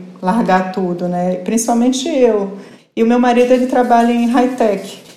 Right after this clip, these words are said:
E aí ele começou a pesquisar sobre Israel, e,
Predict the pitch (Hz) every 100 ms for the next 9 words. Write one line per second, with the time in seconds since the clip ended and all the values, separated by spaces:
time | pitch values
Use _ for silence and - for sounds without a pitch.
0 | _ _ 247 254 247 269 302 - 370 427
1 | - 370 381 392 370 339 277 - 285 294
2 | 254 240 269 277 254 233 214 208 220 208
3 | 220 220 247 240 233 220 233 247 240 226
4 | - 214 220 214 214 208 208 202 190 190